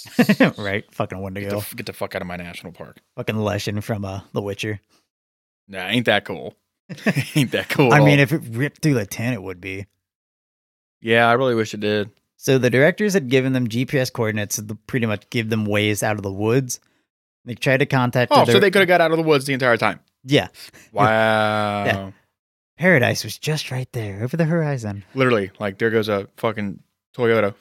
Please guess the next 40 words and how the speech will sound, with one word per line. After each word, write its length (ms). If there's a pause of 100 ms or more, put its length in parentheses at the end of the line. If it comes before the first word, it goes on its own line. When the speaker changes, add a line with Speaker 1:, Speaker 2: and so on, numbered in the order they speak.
(120)
Speaker 1:
Hmm. 420 (260)
Speaker 2:
Like, 160
we 100
know 120
a 40
road's 240
right 100
there. 140
Let's 240
just 200
go 120
that 220
way. 260 (560)
Speaker 1:
So 180
they 120
tried 240
to 60
radio 320
the 80
directors 560
because, 380
like 240
I 60
said, 240
they 80
refused 400
to 60
sleep 240
in 60
the 80
tent, 260
but 100
they 100
couldn't 300
get 140
a 40
hold 180
of 60
the 60
director. 440